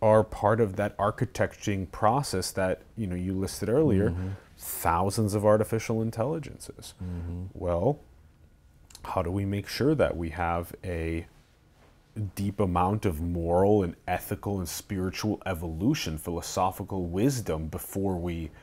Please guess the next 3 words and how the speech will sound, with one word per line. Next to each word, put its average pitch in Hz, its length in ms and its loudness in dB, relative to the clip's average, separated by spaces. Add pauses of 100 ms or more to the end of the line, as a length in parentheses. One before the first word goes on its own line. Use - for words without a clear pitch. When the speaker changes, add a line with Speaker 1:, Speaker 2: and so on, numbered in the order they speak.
(240)
Speaker 1:
choose 110 720 0
to, 80 460 -4 (500)
uh, - 280 -10